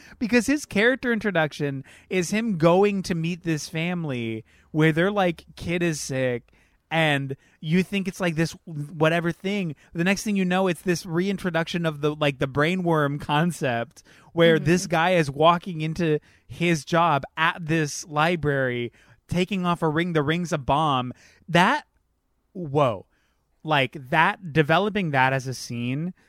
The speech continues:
Speaker 1: to sort of establish who they're about to start dealing with,
Speaker 2: Mm-hmm.
Speaker 1: I thought was just, like, it.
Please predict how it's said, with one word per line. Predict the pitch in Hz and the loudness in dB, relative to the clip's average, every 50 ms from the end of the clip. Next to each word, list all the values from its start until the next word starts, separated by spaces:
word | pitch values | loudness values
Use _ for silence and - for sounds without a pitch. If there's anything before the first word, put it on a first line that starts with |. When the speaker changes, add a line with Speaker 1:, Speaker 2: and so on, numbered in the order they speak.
| _ - | _ -6
Speaker 1:
to | - 180 | -4 -4
sort | - - 180 160 | 0 2 2 2
of | 156 151 | 4 2
establish | 143 - - - 135 127 131 131 135 139 139 131 - - - | 0 -2 0 2 4 4 4 4 2 0 0 -2 -4 -10 -12
who | - - - - 143 143 143 151 156 156 | -14 -6 0 2 4 4 4 4 2 2
they're | 135 135 135 135 | 2 4 4 4
about | 127 127 123 139 139 | 4 4 0 -2 -2
to | - 135 117 | -8 -10 -10
start | - - - - 123 117 131 - - 165 | -10 -12 -8 -2 -2 -2 -2 -2 -6 -8
dealing | 151 170 185 196 196 180 208 196 | -4 -4 -2 0 0 0 2 2
with, | 214 208 208 226 - - _ _ _ _ _ _ _ _ _ - | 2 2 0 0 -2 -6 _ _ _ _ _ _ _ _ _ -14
Speaker 2:
Mm-hmm. | 220 208 202 | -12 -8 -2
Speaker 1:
I | 196 233 277 302 | 0 2 2 2
thought | 277 - - 139 117 107 104 101 - _ _ _ _ _ _ _ - - - _ - | 0 2 2 2 2 2 -2 -8 -12 _ _ _ _ _ _ _ -20 -20 -20 _ -2
was | 165 143 156 147 135 131 123 - - | 2 6 6 6 6 6 2 -2 -4
just, | 147 135 120 - - | -4 -4 -4 -4 -2
like, | 135 123 120 117 113 - _ _ _ _ _ _ - | -2 0 0 -2 -4 -6 _ _ _ _ _ _ -10
it. | - 147 120 107 101 - | -6 -6 -6 -6 -6 -10